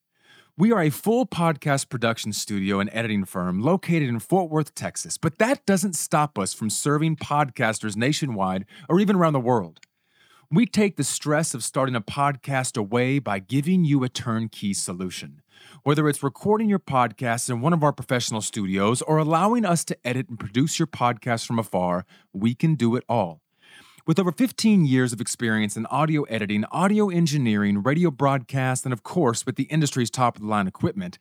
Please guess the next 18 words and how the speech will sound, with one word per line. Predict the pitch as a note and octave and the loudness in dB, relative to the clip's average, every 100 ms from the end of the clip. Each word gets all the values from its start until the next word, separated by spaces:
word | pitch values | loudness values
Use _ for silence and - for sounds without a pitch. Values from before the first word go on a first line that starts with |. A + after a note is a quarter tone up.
| - - D#3+ | -20 -20 -2
we | D#3 | 0
can | A#3 A#3 | 2 2
take | F3+ F3 | 2 2
your | D3 C#3+ | 2 -2
podcast | B2+ B2 A2+ - A#2 A2+ | 0 0 -2 -2 -2 -2
to | - | -4
the | G#2 | -2
next | G2 F#2 - | 0 -2 -4
level. | G2 F2 E2 _ _ - - G3 | -4 -4 -10 _ _ -20 -20 -16
Just | - C4 - | -2 -2 0
think | B3 A3 | 0 2
of | G3+ D#3 | 2 2
us | E3+ - | 2 2
as | D3 C3 | -2 -2
the | A#2 A#2+ | -2 -2
Tylenol | - - C#3+ B2 A2 G2 F#2 | -4 -2 0 2 2 0 -2
for | G2 | -6
podcasts. | - G2 E2+ - E2 - - - | -4 -4 -6 -10 -16 -12 -12 -12